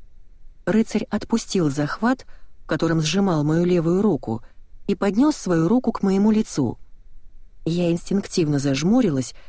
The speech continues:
и отвернулась, и тут же почувствовала слабое подергивание моей длинной пряди — точно как делал Ланс. Я снова открыла глаза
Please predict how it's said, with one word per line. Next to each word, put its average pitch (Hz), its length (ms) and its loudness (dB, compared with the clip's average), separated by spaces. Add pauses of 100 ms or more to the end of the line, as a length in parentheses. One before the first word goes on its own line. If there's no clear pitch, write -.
(160)
и 220 100 4
отвернулась, 233 760 2 (360)
и 202 100 2
тут 302 240 4
же 196 120 0
почувствовала 170 720 2
слабое 202 500 2
подергивание 165 680 2
моей 160 320 2
длинной 226 400 4
пряди — 165 560 0 (440)
точно 277 340 0
как 156 180 -2
делал 233 380 4
Ланс. 127 420 0 (760)
Я 208 200 2
снова 175 420 0
открыла 156 400 2
глаза 147 480 2